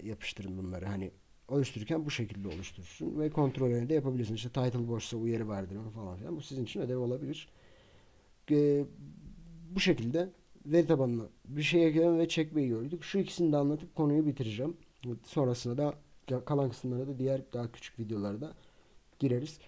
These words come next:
Güncelleme ve silme. Burada bakın. Second item'ı ben çektim. İkiye.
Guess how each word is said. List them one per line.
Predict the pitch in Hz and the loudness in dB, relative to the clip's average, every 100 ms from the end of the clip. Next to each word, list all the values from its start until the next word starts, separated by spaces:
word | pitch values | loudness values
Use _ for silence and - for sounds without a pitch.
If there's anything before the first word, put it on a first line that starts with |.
| - _ - | -20 _ 6
Güncelleme | 190 165 156 143 160 151 | 8 8 8 8 6 4
ve | |
silme. | - 107 92 120 | 2 -2 -6 -2
Burada | 156 165 | 4 8
bakın. | 175 113 92 - - - - | 6 4 -6 -12 -20 -20 -18
Second | - 170 185 175 165 | 4 6 8 10 10
item'ı | 165 175 | 10 8
ben | 170 160 | 8 6
çektim. | 185 180 - 175 - - _ _ - - - - - - - - | 4 2 2 0 -2 -16 _ _ -20 -20 -20 -20 -20 -20 -20 -6
İkiye. | 143 - 123 160 | -4 0 0 0